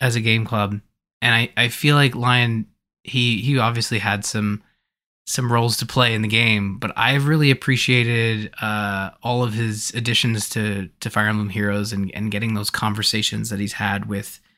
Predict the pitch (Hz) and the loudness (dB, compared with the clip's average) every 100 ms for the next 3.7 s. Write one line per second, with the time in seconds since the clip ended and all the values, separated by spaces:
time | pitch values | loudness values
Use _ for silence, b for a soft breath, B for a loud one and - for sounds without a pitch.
0 | _ _ _ _ - 101 101 95 - 110 | _ _ _ _ -6 -4 -4 -6 -6 -6
1 | - 101 107 101 101 98 90 98 107 107 | -4 -2 -2 -2 -2 -4 -4 -4 -4 -4
2 | 95 95 92 92 - 113 - 95 - - | -6 -6 -6 -6 -8 -8 -6 -6 -4 -4
3 | - - 113 98 104 180 | -4 -10 -10 -8 -8 -10